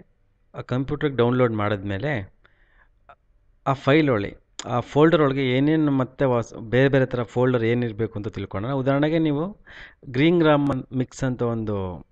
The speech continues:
<clears throat> ಸಿನಿಮಾ ಅದು. ಆ ಗ್ರೀನ್ ಗ್ರಾಮ್ ಸಿನಿಮಾದಲ್ಲಿ ಉದಾಹರಣೆಗೆ ನೀವೆಲ್ಲ ಅದನ್ನು ಕ-, ಆ, ಫೈಲ್ಸ್‌ನ ನೀವು ಇದ್ರೊಳಗೆ ಈ ಫೋಲ್ಡರ್ ಒಳಗೆ ಕಾಪಿ ಮಾಡಿದ್ದೀರ ಅಂತ ತಿಳ್ಕೊಳ್ಳಿ.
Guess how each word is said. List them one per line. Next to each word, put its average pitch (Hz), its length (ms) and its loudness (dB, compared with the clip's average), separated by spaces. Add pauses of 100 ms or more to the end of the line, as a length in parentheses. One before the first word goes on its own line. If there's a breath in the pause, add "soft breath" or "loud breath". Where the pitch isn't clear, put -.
(160)
<clears throat> 143 420 -2
ಸಿನಿಮಾ 139 340 2
ಅದು. 104 220 -2 (920 loud breath)
ಆ 135 100 4
ಗ್ರೀನ್ 151 320 2
ಗ್ರಾಮ್ 175 380 2 (440)
ಸಿನಿಮಾದಲ್ಲಿ 143 500 2
ಉದಾಹರಣೆಗೆ 143 420 2
ನೀವೆಲ್ಲ 135 540 2
ಅದನ್ನು 127 440 0
ಕ-, - 80 -10
ಆ, 110 360 -6
ಫೈಲ್ಸ್‌ನ 120 580 -2
ನೀವು 117 120 -2
ಇದ್ರೊಳಗೆ 113 480 -2
ಈ 113 160 -2
ಫೋಲ್ಡರ್ 117 360 -2
ಒಳಗೆ 107 120 -4
ಕಾಪಿ 107 220 -4
ಮಾಡಿದ್ದೀರ 107 380 -2
ಅಂತ 104 160 -6
ತಿಳ್ಕೊಳ್ಳಿ. 104 540 -8